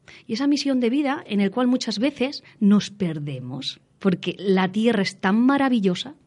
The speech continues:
que nos perdemos. De ahí que los ángeles, que son nuestros compañeros de luz, en el cual los dos vamos a trabajar juntos. Unos trabajamos a nivel Tierra, ¿vale? Y otros trabajan a un,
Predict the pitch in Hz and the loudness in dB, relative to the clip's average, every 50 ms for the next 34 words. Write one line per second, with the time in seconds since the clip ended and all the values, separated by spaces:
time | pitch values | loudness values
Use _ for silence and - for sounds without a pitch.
0 | _ - - 180 175 - - 170 151 - - - - - - - - _ - - | _ -8 -6 -6 -6 -6 -6 -10 -10 -10 -10 -12 -14 -14 -16 -18 -20 _ -20 -20
1 | - - - - - - 226 196 226 226 226 233 233 254 302 339 - _ _ _ | -20 -20 -20 -16 -8 -2 2 4 6 6 6 4 2 0 0 -2 -6 _ _ _
2 | _ _ _ - - 190 190 185 - 214 220 247 254 - - 214 185 185 - 143 | _ _ _ -4 -2 -2 -2 -2 -2 -4 -6 -8 -8 -8 -6 -6 -6 -4 -6 -8
3 | - - - - 196 - - 247 220 208 220 247 311 392 403 - - - 220 190 | -12 -8 -4 -4 -2 0 0 0 2 2 4 4 4 4 2 0 -2 0 -2 -2
4 | - - - 320 370 359 349 208 180 175 202 269 311 277 214 180 170 165 196 180 | 0 0 0 0 0 2 0 0 0 0 2 0 0 0 0 0 0 0 0 0
5 | 160 - - _ _ - - - - - - - - - 208 226 226 233 285 311 | -2 -4 -10 _ _ -20 -20 -20 -20 -20 -20 -14 -6 0 0 2 2 2 2 2
6 | 349 359 - - - - 240 226 240 233 311 349 359 349 320 277 285 277 262 240 | 2 0 -2 -8 -6 0 2 2 2 2 2 2 2 2 2 0 0 -4 -4 -4
7 | 226 - 240 - 135 - 185 165 143 - - - - - - - - - - - | -4 -6 -6 -8 -6 -4 -4 -4 -4 -6 -8 -16 -20 -20 -20 -20 -20 -20 -20 -20
8 | - - - 294 294 269 - - 202 196 190 190 - 247 233 208 - - 190 185 | -14 -2 2 4 4 4 4 2 0 0 0 0 0 0 0 0 -2 -2 -2 0
9 | 185 180 175 202 208 196 - 277 311 330 311 285 302 370 453 - - - _ _ | 0 2 2 0 -2 -2 -2 0 0 0 0 -2 -4 -4 -6 -8 -14 -20 _ _
10 | _ _ - 196 185 254 330 - - - - 214 208 226 277 285 - 247 196 185 | _ _ -8 -6 -4 -4 -4 -6 -8 -6 -2 0 0 0 0 0 -2 -4 -6 -6
11 | - 208 202 202 233 240 240 285 302 294 - - 202 202 214 233 247 254 254 240 | -4 -4 -2 -2 -2 -2 -4 -6 -8 -8 -8 -6 -4 -2 -2 0 0 0 -2 -2